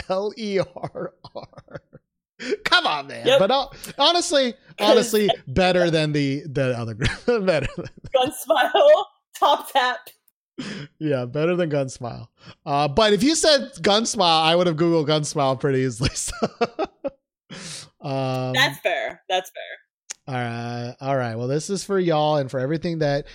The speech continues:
Speaker 1: you and Granger have done for me throughout the year. You guys get a Thai song. <laughs> All right. This is the only thing
Speaker 2: It's
Speaker 1: that I can give
Speaker 2: basically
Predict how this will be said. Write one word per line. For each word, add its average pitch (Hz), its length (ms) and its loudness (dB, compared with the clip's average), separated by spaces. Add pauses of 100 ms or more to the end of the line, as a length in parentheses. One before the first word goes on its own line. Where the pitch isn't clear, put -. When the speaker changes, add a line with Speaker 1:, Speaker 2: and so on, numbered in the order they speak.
(120)
Speaker 1:
you 147 280 0
and 170 200 2
Granger 160 340 0
have 135 120 -2
done 143 220 0
for 156 100 -10
me 151 160 0
throughout 135 340 -2
the 165 80 -2
year. 135 380 0 (240)
You 160 260 2
guys 151 520 0
get 131 240 -4
a 135 60 -2
Thai 98 280 -8
song. 104 300 -14
<laughs> - 20 -6
All 196 200 4
right. - 680 2
This 262 280 0
is 240 400 0 (280)
the 208 140 2
only 254 300 4
thing 254 160 4
Speaker 2:
It's 233 80 4
Speaker 1:
that 214 100 4
I 214 100 4
can 214 140 0
give 180 240 4
Speaker 2:
basically 170 80 2